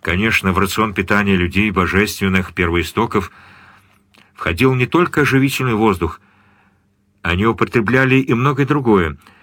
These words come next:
но воздух и вода питали плоть и душу их в значительной степени. Ты написал слова Анастасии о питании,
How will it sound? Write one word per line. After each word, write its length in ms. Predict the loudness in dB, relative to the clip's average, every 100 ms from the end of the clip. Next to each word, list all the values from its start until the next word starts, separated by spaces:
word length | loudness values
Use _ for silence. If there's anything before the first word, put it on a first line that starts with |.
| -20 -20 -4
но 200 | 0 2
воздух 400 | 2 2 0 2
и 40 |
вода 480 | 2 2 2 2 0 _ -4
питали 380 | -2 0 0 0
плоть 460 | 0 2 2 -2 -4
и 100 | -4
душу 640 | 0 0 0 0 0 -2 -6 -20 _
их 360 | 0 0 -2 -12 -20 -20 -20 _
в 80 | -4
значительной 640 | 0 0 0 -2 0 0
степени. 500 | 0 -2 -2 -4 -14 -18 _ _ _ _ _ _ _ _ _ _ _ _ -20 -20 -20 -12 -2
Ты 100 | 0
написал 420 | 2 2 4 2
слова 400 | 2 2 4 4
Анастасии 640 | 2 0 -2 -2 2 2
о 120 | 0
питании, 640 | -4 -2 -2 -2 -4 -10